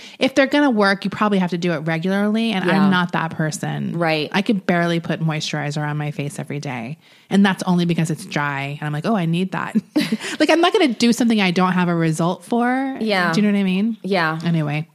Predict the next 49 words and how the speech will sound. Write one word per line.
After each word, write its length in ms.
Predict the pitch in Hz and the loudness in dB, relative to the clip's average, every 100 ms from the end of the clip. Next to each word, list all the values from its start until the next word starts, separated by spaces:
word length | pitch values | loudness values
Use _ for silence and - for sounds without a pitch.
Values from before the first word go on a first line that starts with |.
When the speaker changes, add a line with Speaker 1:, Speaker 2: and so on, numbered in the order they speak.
| _ | _
Speaker 2:
So, 160 | - 277 | -4 0
yeah, 320 | 240 190 185 - | 2 0 0 -4
I 60 | |
did. 380 | 208 214 208 202 | -2 0 0 -2
But 140 | 202 262 | -4 -2
you 100 | 262 | 0
know 140 | 262 | 2
what 140 | 262 247 | 2 2
I 80 | |
will 160 | 226 240 | 2 0
say 180 | 240 247 | -2 -4
about 220 | 214 196 | -2 -2
Moon 240 | 180 175 175 | 0 0 0
Juice? 320 | 156 143 160 | 0 0 -2
This 180 | 196 247 | -4 -2
is 100 | 247 | 2
not 160 | 339 | 2
an 100 | 240 | 2
ad 220 | 180 170 175 | 2 0 0
for 160 | 170 | -4
Moon 240 | 143 139 147 | -2 -2 -2
Juice. 480 | 135 143 165 - - | -2 -2 -4 -12 -14
We're 140 | - 185 | -6 -4
gonna, 180 | 208 185 | -2 -4
you 280 | 190 170 | -4 -4
know, 60 | 147 | -2
I, 100 | 147 | 0
I 80 | 165 151 156 | 0 2 0
don't 160 | 147 | 0
think 160 | 147 143 | -2 -4
it's 140 | 139 | -4
an 60 | 151 | -4
ad. 120 | 143 | -2
We're 100 | 143 | -2
roasting 400 | 139 139 143 143 | -2 -2 -4 -6
them 140 | 143 143 | -6 -6
pretty 220 | 147 143 | -6 -4
hard. 320 | 143 143 151 | -2 -4 2
Speaker 1:
Yeah. 200 | 220 190 196 | 4 4 4
Speaker 2:
But 220 | 226 - | 4 4
I 120 | 220 | 2
Speaker 1:
<laughs> 100 | 208 | 2
Speaker 2:
do, 320 | 233 269 285 277 - | 2 4 4 2 -4
their, 420 | - 202 190 175 156 | -2 2 2 0 -6
their 280 | 165 180 170 | 0 0 0
mango, 640 | 170 175 196 214 220 233 | 0 0 2 2 2 2
their 140 | 190 | 0
dried 380 | 165 170 160 170 | -2 0 0 0
mango 640 | 165 160 185 220 254 269 | 0 0 0 0 0 -4